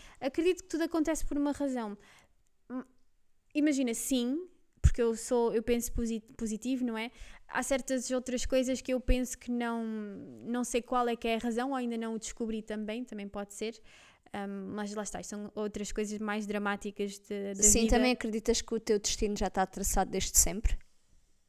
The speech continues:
Speaker 1: Pois isso é mais complicado, sabes? Porque não,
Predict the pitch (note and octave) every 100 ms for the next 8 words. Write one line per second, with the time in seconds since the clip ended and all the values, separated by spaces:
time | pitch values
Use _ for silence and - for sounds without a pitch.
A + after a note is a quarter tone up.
0 | _ _ _ _ _ _ - - E4 -
1 | F4+ F4 F4 - D#4 D#4 D4 C#4 B3 -
2 | - A3 G#3+ - - - - A#3+ A#3 A#3
3 | A#3 A#3+ A#3+ A#3+ A#3+ A#3 A3+ A3 A3 A3